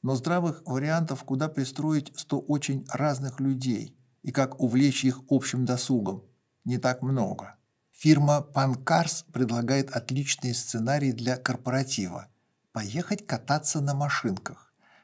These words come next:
На польских Fiat сто двадцать шесть по прозвищу "Малюх". Малюх — машина из анекдота. Поляки иронизировали над ней все тридцать лет производства и продолжают до сих пор.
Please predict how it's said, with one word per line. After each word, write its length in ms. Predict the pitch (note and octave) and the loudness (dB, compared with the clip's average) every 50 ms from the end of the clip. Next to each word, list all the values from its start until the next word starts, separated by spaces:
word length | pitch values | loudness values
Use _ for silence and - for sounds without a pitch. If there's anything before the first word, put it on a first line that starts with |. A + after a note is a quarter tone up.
| _ - | _ 0
На 160 | B2+ C#3 C#3+ | 2 2 2
польских 680 | C#3 - - G#3+ G3+ F#3+ - - - E3+ - - - - | 2 0 0 0 2 0 0 0 -2 -2 -2 -2 -8 -14
Fiat 360 | - - - D3 E3+ F3 E3+ | -10 -4 0 2 2 2 2
сто 280 | E3+ - - - E3+ D3+ | 0 -4 -2 0 0 0
двадцать 440 | C3+ B2 D3+ D3 D3 - - A#2+ - | 2 2 2 2 2 0 -4 -4 -4
шесть 320 | - - G3+ A#3 G#3+ - | -4 -2 -2 -2 -2 -2
по 120 | - C#3 | -2 -2
прозвищу 540 | B2+ - F3 E3+ D#3 D#3 C#3+ C3+ - - C3+ | 0 0 -2 -2 0 -2 -2 -2 -2 -2 0
"Малюх". 600 | B2+ B2+ - B2 G2+ F2 D2 - - - - _ _ _ _ _ _ _ _ _ _ _ _ _ | 2 4 4 2 2 -2 -6 -8 -14 -20 -20 _ _ _ _ _ _ _ _ _ _ _ _ _
Малюх — 440 | - C3 E3+ A3 A#3+ A3+ - - - - | 0 2 4 2 2 0 -4 -10 -8 -2
машина 400 | C3+ C#3 C#3 - - F#3+ F3+ F3 | 0 0 0 2 2 4 4 4
из 120 | D#3+ C#3+ C#3 | 4 2 2
анекдота. 520 | C#3+ C#3 C3+ A#2+ F#2+ G2 F2+ - - - _ _ _ _ _ _ _ _ - - | 0 0 0 0 -2 -2 -6 -8 -14 -20 _ _ _ _ _ _ _ _ -4 0
Поляки 420 | A2+ A#2 C#3+ E3 F3 E3 E3 D3 - | 2 4 4 4 4 2 0 0 2
иронизировали 840 | D3 C3+ C3+ C#3 C3+ C3 B2+ A2 B2+ D#3 E3+ E3 D#3+ D3+ C#3+ C#3 C#3 | 4 4 4 4 4 2 0 2 2 4 4 4 4 4 2 2 2
над 280 | C3 B2+ B2+ A#2 A2+ | 2 2 2 2 2
ней 180 | B2+ D3+ E3 D#3+ | 2 2 2 0
все 240 | - - - D3+ D3 | 0 0 0 0 2
тридцать 460 | D3+ C#3+ C#3 C3+ C3+ - C3 B2+ C3 | 2 2 2 2 2 -2 -2 0 2
лет 220 | C3 C3 C3 C3 | 2 2 2 2
производства 680 | B2+ B2 A#2+ A2+ A2 A#2+ C#3 E3 F3+ F3 - - F#3 | 0 2 2 2 2 0 0 0 0 -2 -2 -2 -4
и 180 | F3 - - C3 | -4 -2 -4 -4
продолжают 640 | B2 - B2 A2+ A#2+ A#2 A2 G2+ G2+ A2+ A#2+ C#3 D3 | -2 -2 0 2 2 2 2 2 0 0 0 0 -2
до 100 | D3 D3 | -4 -4
сих 220 | C#3+ - D#3+ - - | -6 -6 -8 -10 -8
пор. 380 | _ G2 F#2+ - - - - | _ -4 -4 -4 -6 -8 -16